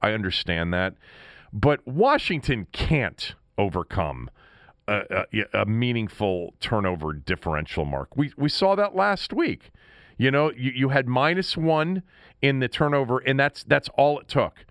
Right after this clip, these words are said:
to lose by a point. Minus one last week e-, equals losing by a point.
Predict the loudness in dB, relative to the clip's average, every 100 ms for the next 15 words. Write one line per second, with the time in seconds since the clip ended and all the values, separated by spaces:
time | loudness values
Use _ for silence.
0 | -8 0 2 2 -2 0 2 2 -2 -6
1 | -10 -20 -20 -20 -20 -12 0 4 4 2
2 | 0 0 2 2 0 0 0 0 0 -2
3 | 0 0 0 0 0 2 0 -6 -4 0
4 | 0 0 0 2 2 0 -2 -4 -4